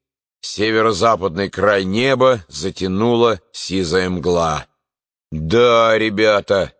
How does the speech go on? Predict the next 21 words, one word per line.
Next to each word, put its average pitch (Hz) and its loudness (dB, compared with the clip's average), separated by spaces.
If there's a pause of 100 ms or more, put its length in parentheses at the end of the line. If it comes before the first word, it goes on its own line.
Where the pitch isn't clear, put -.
(240)
пора 123 4
поднимать 143 -2
катер 131 0
на 131 0
берег 117 -2 (380)
и 107 0
растапливать 151 0
все 160 -4
печи», — 120 -2
сказал 95 -2
Берестин. 87 -4 (540)
«Не 107 0
удивлюсь, 165 0
если 120 -2
к - -6
утру 131 2
шарахнет 120 0
мороз 127 2
градусов 113 -2
в - -20
полста». 113 0